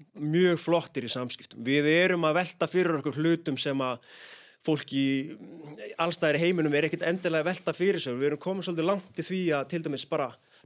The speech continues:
passa upp á það sem minna mega sín og, og berjast gegn fordómum og jafnrétti og alls konar svona pælingar sem tengjast samskiptum sem að Ís-, Íslendingar geta verið mjög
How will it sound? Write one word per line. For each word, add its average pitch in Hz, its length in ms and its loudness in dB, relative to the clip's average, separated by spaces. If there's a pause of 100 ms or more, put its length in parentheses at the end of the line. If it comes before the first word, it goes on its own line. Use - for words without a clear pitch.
passa 160 360 2
upp 151 160 -2
á 147 60 0
það 135 100 2
sem 147 140 0
minna 156 240 0
mega 147 340 4
sín 143 440 0
og, 123 500 -2
og 127 240 -4
berjast 139 260 0
gegn 127 160 -6
fordómum 139 720 0
og 120 160 -2
jafnrétti 147 720 -2
og 131 160 2
alls 170 160 -2
konar 190 160 -2
svona 160 220 -4
pælingar 160 420 -2
sem 131 80 -6
tengjast 156 460 -6
samskiptum - 580 -2
sem 131 160 -4
að 120 160 -2 (180)
Ís-, - 280 -6
Íslendingar 175 580 -2
geta 131 240 0
verið 127 160 -2
mjög 170 380 2